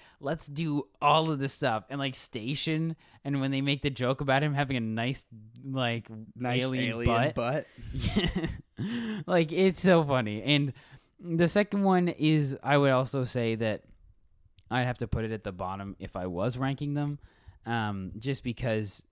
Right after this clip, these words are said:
Speaker 1: out of the three, it's my least favorite, but it's still, like, a solid four.
Speaker 2: Like, I respect it so much for how ridiculous it is, but I think because of that, it's kinda my least favorite by
Speaker 1: Yeah.
Speaker 2: default. But, like,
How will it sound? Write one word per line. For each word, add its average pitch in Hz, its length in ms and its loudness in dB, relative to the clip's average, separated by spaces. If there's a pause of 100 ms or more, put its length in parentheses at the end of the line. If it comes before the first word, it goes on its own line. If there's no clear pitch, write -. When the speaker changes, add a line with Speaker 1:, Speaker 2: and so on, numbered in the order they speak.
(100)
Speaker 1:
out 113 120 -4
of 107 160 -10
the 101 60 -10
three, 104 540 -6 (160)
it's - 240 -10
my 107 320 -8 (180)
least 113 360 -8
favorite, 104 400 -4 (100)
but 104 100 -6
it's 104 160 -10
still, 117 220 -6
like, 110 200 -6
a 104 120 -8
solid 107 500 -6
four. 104 500 -8 (140)
Speaker 2:
Like, 123 180 -4 (280)
I 120 80 0
respect 131 640 -4
it - 160 -6
so 107 340 -6
much 101 360 -10
for - 160 -8
how 104 260 -8
ridiculous 110 640 -12
it 107 100 -10
is, 110 160 -10
but - 240 -8 (300)
I 117 80 -12
think 110 160 -10
because 104 360 -10
of 104 80 -12
that, 95 220 -12
it's - 140 -18
kinda 101 320 -12
my 104 140 -10
least 104 220 -12
favorite 107 360 -10
by 113 100 -10
Speaker 1:
Yeah. 123 240 -2
Speaker 2:
default. 110 220 -8 (500)
But, 139 140 0
like, 147 280 -2